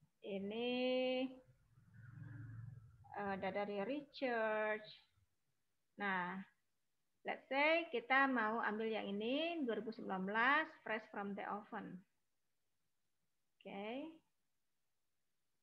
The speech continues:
Nah, muncul seperti ini. Ada apa ini? Kita coba direct link.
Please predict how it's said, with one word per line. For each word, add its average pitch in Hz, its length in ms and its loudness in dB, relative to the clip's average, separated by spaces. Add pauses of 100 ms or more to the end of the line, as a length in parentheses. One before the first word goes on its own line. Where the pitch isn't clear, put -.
(540)
Nah, 277 720 4
muncul 302 400 0
seperti 330 560 0
ini. 302 560 0
Ada 302 400 0
apa 277 160 2
ini? 220 400 -2
Kita 254 240 -6
coba 320 400 -2
direct 254 560 -2
link. 233 400 -4